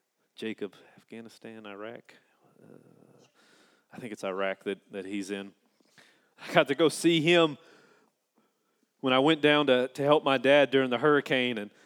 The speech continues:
he's with the National Guard, and he was, uh, they were guarding,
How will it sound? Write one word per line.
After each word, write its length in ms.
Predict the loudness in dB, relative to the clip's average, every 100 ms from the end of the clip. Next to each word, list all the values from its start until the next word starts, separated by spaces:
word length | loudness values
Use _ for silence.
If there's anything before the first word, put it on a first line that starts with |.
| _
he's 380 | -2 -2 -2 -8
with 180 | -2 0
the 80 | 2
National 460 | 2 2 0 -6 0
Guard, 380 | 2 2 2
and 100 | -2
he 140 | -4 -4
was, 260 | -4 -8 -14 _ _ _ _ _ _ _ -12
uh, 460 | -6 -2 -2 -4 -6 -6
they 100 | -4
were 100 | -4
guarding, 520 | 0 0 2 -2 -6